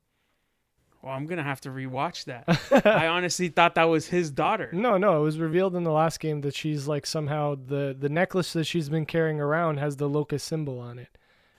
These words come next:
Speaker 2: And it was
Speaker 1: Right,
Speaker 2: a
Speaker 1: I
Speaker 2: necklace
Speaker 1: seen that
Speaker 2: she
Speaker 1: in
Speaker 2: got
Speaker 1: this
Speaker 2: from
Speaker 1: trailer.
Speaker 2: her grandma. So
Speaker 1: Okay, so I never finished the last game because I kept on playing it with a bunch of people, uh, 'cause there was crossplay.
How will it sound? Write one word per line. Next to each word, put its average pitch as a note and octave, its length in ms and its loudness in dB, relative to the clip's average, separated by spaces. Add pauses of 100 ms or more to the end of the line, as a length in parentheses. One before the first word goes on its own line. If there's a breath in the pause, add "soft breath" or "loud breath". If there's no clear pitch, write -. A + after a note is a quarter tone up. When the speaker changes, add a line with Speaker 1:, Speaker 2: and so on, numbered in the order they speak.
Speaker 2:
And D3 140 -4
it D3 40 2
was D3 180 2
Speaker 1:
Right, D3+ 60 0
Speaker 2:
a D3+ 40 0
Speaker 1:
I D#3+ 60 4
Speaker 2:
necklace D#3+ 260 0
Speaker 1:
seen - 0 -
that F3+ 60 2
Speaker 2:
she E3+ 80 4
Speaker 1:
in D#3+ 40 2
Speaker 2:
got D#3 100 4
Speaker 1:
this D#3 100 0
Speaker 2:
from D3+ 100 -4
Speaker 1:
trailer. C3 160 -2
Speaker 2:
her C#3 60 0
grandma. C3+ 320 -4 (1400)
So C#3+ 200 -8
Speaker 1:
Okay, C3 260 -4
so E3 160 0
I E3+ 80 4
never A3+ 240 2
finished G3 400 -2
the D#3+ 80 0
last D3+ 340 2
game D#3 180 -4
because D3 240 -6
I D3 60 -2
kept E3 240 -10
on D3+ 140 -4
playing D3+ 340 -4
it E3 140 -8
with D3+ 160 -4
a C#3 40 -6
bunch C#3+ 220 -8
of C3+ 100 -8
people, D#3+ 440 -4
uh, B2+ 160 -8 (120)
'cause C#3 160 -8
there C3+ 100 -8
was B2 120 -10
crossplay. E3+ 640 -6